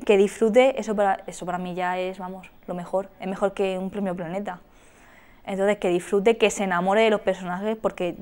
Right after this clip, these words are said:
yo estoy completamente enamorada de ellos. Para mí son mis niños, son mis bebés y son reales.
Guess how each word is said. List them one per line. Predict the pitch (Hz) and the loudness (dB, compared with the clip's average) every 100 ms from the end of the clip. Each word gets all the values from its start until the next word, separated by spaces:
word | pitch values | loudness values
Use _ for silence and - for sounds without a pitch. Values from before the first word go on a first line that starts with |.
| 190 | 0
yo | 196 | 0
estoy | 196 214 | 2 0
completamente | 202 190 190 196 190 | 0 0 -2 -2 -2
enamorada | 190 175 175 190 185 | -2 0 2 2 2
de | 175 | 0
ellos. | 175 202 254 - - - - - | 0 -2 -2 -6 -20 -20 -20 -2
Para | - 190 | 2 4
mí | 208 | 4
son | 233 220 | 4 4
mis | 196 | 4
niños, | 196 208 233 | 2 2 2
son | 226 202 | 2 0
mis | 190 | 0
bebés | 180 185 190 - | 0 0 -2 -2
y | 226 202 185 165 160 | 0 0 -2 -4 -8
son | - 202 | -2 0
reales. | 214 196 208 208 180 - | 4 6 6 4 -4 -10